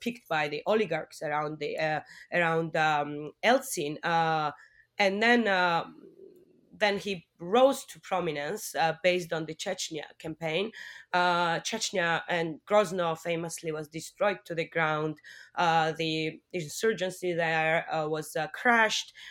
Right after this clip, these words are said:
Many Chechens had to leave and flee, and to this day they live, uh, outside the country. Um, and that was a conflict that, uh, you know, created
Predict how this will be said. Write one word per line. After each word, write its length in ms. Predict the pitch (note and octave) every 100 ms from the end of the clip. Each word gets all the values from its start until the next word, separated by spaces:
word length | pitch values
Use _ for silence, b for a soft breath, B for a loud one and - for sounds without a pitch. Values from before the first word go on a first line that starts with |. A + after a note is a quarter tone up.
| B
Many 340 | F3+ F#3 F3 E3
Chechens 460 | - F3 F3 E3
had 180 | - F3 -
to 340 | E3+ D#3+ D#3 -
leave 460 | F3+ A3 A#3+ A#3+ F3+
and 180 | D#3+
flee, 360 | - G#3+ A3 G#3
and 120 | D#3+ -
to 80 |
this 180 | E3 D#3+
day 240 | - D#3 D#3
they 200 | D#3 D#3
live, 200 | D#3 D#3
uh, 180 | D3+ - B B B
outside 460 | F3+ F3 - D3 D3+
the 80 | D#3+
country. 540 | B3+ B3+ - A3+ G#3 B B B -
Um, 460 | G3 F#3+ F#3+ F#3+ -
and 160 | G#3+ A3+
that 240 | B3+ -
was 240 | A#3+ A3 F#3+
a 80 |
conflict 600 | F#3+ A#3 A3 - G#3 F3
that, 380 | F3+ E3+ D#3+ - F#3
uh, 640 | E3+ E3 D#3+ D#3+ D#3 D3+ _ _ _ _ _ _ _ _
you 120 | A3+
know, 120 | F#3+ -
created 520 | - D#4+ C#4 B3+